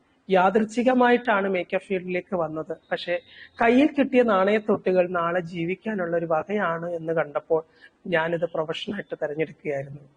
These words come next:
ആ പ്രൊഫഷൻ എനിക്കൊരു പാഷനായി മാറി. ഇന്ന്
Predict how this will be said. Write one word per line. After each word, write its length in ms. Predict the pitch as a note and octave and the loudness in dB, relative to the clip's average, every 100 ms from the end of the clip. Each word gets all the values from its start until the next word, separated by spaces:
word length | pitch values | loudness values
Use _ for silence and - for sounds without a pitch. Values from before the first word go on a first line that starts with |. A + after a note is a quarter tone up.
| _ _ _ - - - | _ _ _ -20 -4 0
ആ 40 | F#3 - | 0 2
പ്രൊഫഷൻ 480 | E3+ G3+ - B3 A#3+ - _ _ - | 0 0 0 0 0 -6 _ _ -6
എനിക്കൊരു 320 | E3+ F#3 E3 - | -6 -4 -6 -2
പാഷനായി 520 | D3+ E3 - F#3 E3 C#3+ | 0 0 0 -2 -2 -4
മാറി. 240 | C3+ - - _ _ _ _ _ | -8 -12 -16 _ _ _ _ _
ഇന്ന് 320 | F#3+ G3+ A3 | 2 2 0